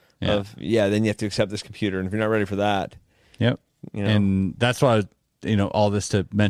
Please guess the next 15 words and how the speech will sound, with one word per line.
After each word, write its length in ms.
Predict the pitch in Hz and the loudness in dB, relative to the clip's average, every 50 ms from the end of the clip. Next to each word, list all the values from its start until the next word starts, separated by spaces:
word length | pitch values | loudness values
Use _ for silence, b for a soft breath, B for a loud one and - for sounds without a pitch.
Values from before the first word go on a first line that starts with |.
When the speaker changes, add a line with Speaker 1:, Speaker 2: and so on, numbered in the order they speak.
| 117 110 | 2 2
Speaker 2:
That's 40 | 95 | 2
Speaker 1:
like, 200 | 92 90 - 120 | 0 -2 -2 0
that's 160 | 110 107 113 | 0 2 2
Speaker 2:
why 100 | 110 110 | 2 2
you're 220 | 110 110 107 110 b b b b b b b - | 2 0 -2 -2 b b b b b b b -2
trolling 360 | - 131 139 151 147 127 113 | 0 0 2 0 -2 -2 -4
Speaker 1:
I, 40 | 98 | -4
Speaker 2:
them. 100 | 98 101 | -4 -2
Speaker 1:
I 120 | 110 110 104 | -2 -4 0
think 500 | - 123 120 113 - - - 50 - - | 2 2 2 2 0 -2 -8 -12 -6 0
me 340 | 123 120 120 131 139 135 | 4 4 6 6 6 4
trolling 500 | - - - 147 160 165 170 160 147 135 | 2 2 2 4 4 4 4 4 4 4
them, 340 | 123 117 110 104 104 113 110 - _ _ _ _ _ - | 6 6 6 4 4 2 -2 -6 _ _ _ _ _ 2
you 160 | 120 117 113 | 4 4 6
know, 240 | 110 110 107 104 | 6 4 2 2